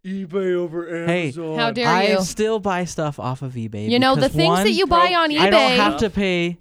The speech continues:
Speaker 2: I don't have to pay a membership fee to be on there.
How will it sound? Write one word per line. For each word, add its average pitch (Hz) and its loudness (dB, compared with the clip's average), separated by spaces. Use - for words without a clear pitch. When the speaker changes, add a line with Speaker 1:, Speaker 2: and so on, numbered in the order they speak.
Speaker 2:
I 160 -2
don't 180 -2
have 175 -2
to 190 -2
pay 156 0
a 143 0
membership 147 -6
fee 156 -4
to 160 -10
be 143 -2
on 123 -4
there. 120 -4